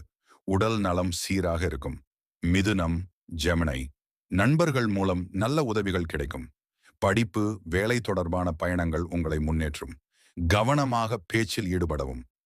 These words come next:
கடகம், கேன்சர், குடும்பத்தில் மகிழ்ச்சி தரும் நிகழ்வுகள் நடக்கும். பணவரவு நிலை மேம்படும்.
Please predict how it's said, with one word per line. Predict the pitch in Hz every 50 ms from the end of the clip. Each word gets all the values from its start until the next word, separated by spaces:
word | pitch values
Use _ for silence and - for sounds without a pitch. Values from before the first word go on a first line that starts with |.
| _ _ - -
கடகம், | 117 110 110 117 120 107 110 107 98 87
கேன்சர், | - 92 87 85 82 - - 73 - - _ _ _ _ _ -
குடும்பத்தில் | - 156 165 190 208 190 156 156 139 120 110
மகிழ்ச்சி | 104 104 131 151 147 - 143
தரும் | 107 104 104 107 107 104
நிகழ்வுகள் | 92 95 98 117 120 117 107 98 104 98 87
நடக்கும். | 80 78 78 76 - 67 64 - _ _ _ _ _ _ _ _ _ -
பணவரவு | 120 120 139 175 185 175 160 151 143 143 135 131
நிலை | 107 104 101 107 110 107
மேம்படும். | 90 92 98 98 85 78 69 69 64